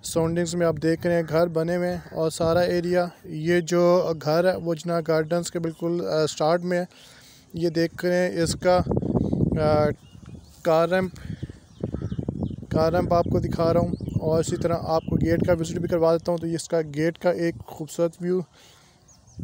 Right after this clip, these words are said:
आप अंदर चलते हैं,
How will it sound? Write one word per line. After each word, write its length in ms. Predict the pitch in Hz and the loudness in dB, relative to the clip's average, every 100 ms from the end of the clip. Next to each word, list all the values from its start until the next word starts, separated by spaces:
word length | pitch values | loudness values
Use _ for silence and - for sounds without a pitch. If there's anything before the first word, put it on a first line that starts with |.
| - - - - _ _ _ _ - _ _ - - | -14 -18 -20 -20 _ _ _ _ -20 _ _ -8 -2
आप 140 | 156 | 0
अंदर 240 | 170 175 185 | 2 2 2
चलते 380 | 180 170 - | 2 0 -2
हैं, 200 | 180 180 | -2 -2